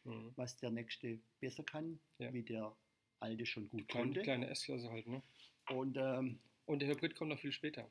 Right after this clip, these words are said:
Speaker 2: Ja.
Speaker 1: Der kommt erst am Ende nächsten
Speaker 2: Ja.
Speaker 1: Jahres. Ja, das ist nicht, äh, ist nicht so fein. Also, aber das, die, ähm, da muss man ganz normal sagen, dass die Daimler G, äh, im Prinzip diese Stärke hat, aber dann, äh, so, so einen Weg zu gehen, ist natürlich auch schon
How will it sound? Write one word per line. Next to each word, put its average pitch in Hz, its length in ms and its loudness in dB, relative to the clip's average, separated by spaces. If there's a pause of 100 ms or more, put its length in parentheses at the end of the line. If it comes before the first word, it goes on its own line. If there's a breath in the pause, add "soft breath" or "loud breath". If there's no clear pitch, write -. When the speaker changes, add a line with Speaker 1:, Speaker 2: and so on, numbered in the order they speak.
(100)
Speaker 2:
Ja. 127 320 -2
Speaker 1:
Der 139 80 -2
kommt 131 200 -2
erst 127 160 -4
am 120 100 -2
Ende 139 180 0
nächsten 117 280 -6
Speaker 2:
Ja. 110 80 -4
Speaker 1:
Jahres. 117 260 -4 (1300)
Ja, 143 240 0
das 127 140 -2
ist - 60 -8
nicht, 143 200 -4
äh, 127 340 2
ist - 160 -2
nicht 180 220 2
so 240 80 2
fein. 147 320 2
Also, 131 180 4
aber 151 220 4
das, 151 260 2 (420 loud breath)
die, 131 320 4
ähm, 127 460 2
da 131 80 2
muss 143 140 2
man 135 80 2
ganz 139 200 0
normal 131 140 2
sagen, 135 220 2
dass 131 100 2
die 120 60 -6
Daimler 147 320 2
G, 135 240 4
äh, 135 160 0
im 123 100 -2
Prinzip - 420 -2
diese 120 200 -4
Stärke 147 420 -2
hat, 185 180 -4
aber 131 180 -2
dann, 127 240 0
äh, 131 120 -4
so, 131 640 0 (100)
so 123 160 -2
einen 123 160 2
Weg 127 180 0
zu 156 100 -2
gehen, 151 300 0
ist - 140 -2
natürlich 131 300 -2
auch 135 120 -2
schon 135 320 0